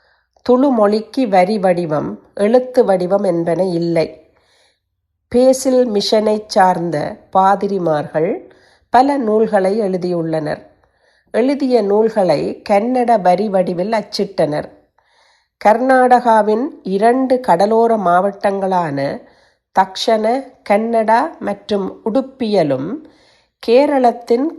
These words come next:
காசர்கோடு பகுதிகளிலும் பேசப்பட்டு வரும் திராவிட மொழி குடும்பத்திலுள்ள மொழிதான்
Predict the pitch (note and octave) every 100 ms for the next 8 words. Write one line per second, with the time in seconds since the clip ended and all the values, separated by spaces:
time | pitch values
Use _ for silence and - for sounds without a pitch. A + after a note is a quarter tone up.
0 | - G#3 A3+ A3+ B3 A#3+ - G#3+ G#3 G#3
1 | G#3 - F#3 F#3 F3+ F3+ F3+ E3+ C#3 D#3
2 | C4 - _ _ - G#3+ A3+ B3 A#3+ A3+
3 | G#3 A3 G3+ G3 G3+ G3 G3 F#3+ G3+ G#3
4 | G3+ G3 F3 F3 E3+ F#3+ F3+ F3+ F3 F3
5 | F3 E3 E3 D#3 D#3 E3+ F#3 E3 D#3+ F#3+